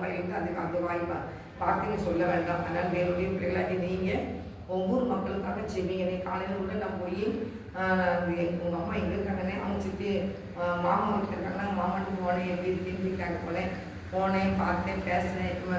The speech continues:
சரிம்மா, எனக்கு கொஞ்சம் நடக்க முடியல, கம்பு முடியல இருந்தேன், எனக்கு கால் ரொம்ப வலிக்குமா, என்னால நிக்கவே முடியலம்மான்னாங்க." சரி வந்து அப்புறம் வீட்டுல ஒரு பத்து மணிக்கு ஜெபம் பண்ணி அந்த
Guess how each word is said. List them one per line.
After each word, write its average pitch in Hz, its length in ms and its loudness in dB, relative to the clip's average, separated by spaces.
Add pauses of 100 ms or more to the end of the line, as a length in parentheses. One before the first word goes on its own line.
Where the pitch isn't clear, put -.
(480)
சரிம்மா, 208 300 2
எனக்கு 185 200 2
கொஞ்சம் 196 260 0
நடக்க - 280 0
முடியல, - 300 2 (200)
கம்பு - 300 2
முடியல 208 240 4 (100)
இருந்தேன், 202 400 2 (340)
எனக்கு 190 200 2
கால் - 300 4
ரொம்ப - 280 4
வலிக்குமா, - 400 4
என்னால 196 220 4
நிக்கவே 233 320 4
முடியலம்மான்னாங்க." 196 600 6 (480)
சரி 190 140 2
வந்து 208 280 4
அப்புறம் 196 280 4
வீட்டுல 190 240 2
ஒரு 190 140 0
பத்து 190 200 0
மணிக்கு 196 260 2
ஜெபம் 190 220 2
பண்ணி 185 280 2
அந்த 175 120 0